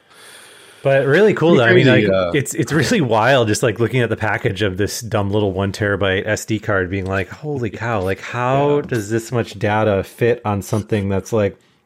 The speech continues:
Speaker 1: basically the size of the tip of my pinky?"
Speaker 2: Yeah, I don't know. It's,
Speaker 1: It's
Speaker 2: it does trip me out.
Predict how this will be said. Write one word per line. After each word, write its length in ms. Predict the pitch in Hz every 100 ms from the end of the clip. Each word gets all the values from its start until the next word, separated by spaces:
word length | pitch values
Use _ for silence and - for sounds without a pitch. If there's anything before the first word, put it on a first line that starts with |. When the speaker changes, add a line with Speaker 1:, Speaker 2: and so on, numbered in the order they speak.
| _ -
Speaker 1:
basically 560 | 117 113 113 113 113 110
the 140 | 98
size 500 | - 117 107 104 98
of 140 | 101
the 80 | 95
tip 320 | - - 113
of 120 | 107 92
my 180 | 87
pinky?" 520 | 82 107 98 92 87 - _ _ _ _ _ _
Speaker 2:
Yeah, 500 | - 107 113 82 71 -
I 140 | 92
don't 180 | 92 85
know. 380 | 82 78 69 73 -
It's, 160 | 90
Speaker 1:
It's 280 | 107 - - _ -
Speaker 2:
it 100 | 78
does 460 | 82 78 71 - _
trip 180 | 85
me 140 | 76 78
out. 320 | 76 67 -